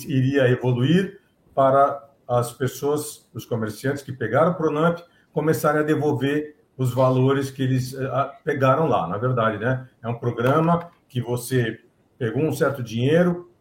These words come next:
porque você estava na, na, na pandemia, não tinha, eh, você não conseguia trabalhar, não faturava, o governo emprestou dinheiro, só que você tem que pagar esse dinheiro. Os juros aumentaram, não foi aquele juros que foi prometido lá atrás,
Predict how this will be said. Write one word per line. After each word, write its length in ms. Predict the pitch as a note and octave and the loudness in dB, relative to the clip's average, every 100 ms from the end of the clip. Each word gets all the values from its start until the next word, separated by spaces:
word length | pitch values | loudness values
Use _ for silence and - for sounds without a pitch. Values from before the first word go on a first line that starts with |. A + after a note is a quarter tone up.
| _ _ _ | _ _ _
porque 180 | - A2+ | -8 -6
você 220 | G#2+ A#2 | -6 -8
estava 400 | - C3 A#2+ A#2 | -2 0 0 0
na, 300 | A2 - - _ _ _ _ _ | -2 -4 -10 _ _ _ _ _
na, 840 | A2 G#2 G2 F#2 F2+ E2+ D#2 D2+ - _ _ | -8 -6 -4 -2 -2 -4 -6 -10 -16 _ _
na 120 | G#2+ | -10
pandemia, 720 | - A2+ A2 A2 D3 F#3 F#3 D#3+ | -6 -6 -2 0 2 2 2 0
não 200 | C3 B2+ | 0 -2
tinha, 520 | - B2+ A#2+ G#2+ - _ _ _ | -2 0 0 -2 -6 _ _ _
eh, 280 | F#2 F#2 F2 | -10 -8 -8
você 180 | F2+ - | -10 -6
não 140 | A#2+ A#2 | -4 -4
conseguia 400 | C3 B2 A2 A2 | -6 -4 -4 -2
trabalhar, 540 | A2 G#2+ A2 C3+ D#3+ | -2 -2 0 2 2
não 100 | A#2+ | 0
faturava, 840 | - B2 C#3 C#3 E3 E3+ F3 E3+ - | -4 -6 -2 2 2 2 0 -4 -12
o 80 | C3 | -8
governo 340 | B2+ B2+ B2+ B2+ | -2 0 2 0
emprestou 340 | C3+ C3 C#3+ | 0 -4 -6
dinheiro, 600 | C#3+ D#3 F3 G3 G#3 - _ | -4 0 2 2 0 -4 _
só 160 | - | -4
que 80 | - | -2
você 80 | A3 | -2
tem 120 | A3 | -2
que 80 | F#3 | -4
pagar 320 | - A3+ G#3 | 0 2 2
esse 160 | G3 E3+ | -2 -4
dinheiro. 460 | C#3+ C#3+ B2+ F#2 - _ _ | -4 0 0 -2 -12 _ _
Os 160 | C#3 | -4
juros 320 | B2+ D3+ C3+ D3 | -2 0 0 2
aumentaram, 920 | E3 D#3 D3+ D#3 D#3+ E3+ E3+ F3 F3 _ _ _ _ - - _ | 2 2 0 4 4 6 4 0 -4 _ _ _ _ -20 -20 _
não 220 | A2 B2 | -2 -2
foi 240 | C3 D#3+ | 6 8
aquele 280 | E3 - D3+ | 8 4 -4
juros 280 | C3 C#3+ C#3 | -4 -4 -6
que 80 | - | -4
foi 140 | D3 | -4
prometido 440 | D3 D3 C3+ C3 C3 | -4 -6 -6 -4 0
lá 120 | B2+ | 0
atrás, 500 | B2+ C#3 C#3+ C#3 | 0 0 0 -2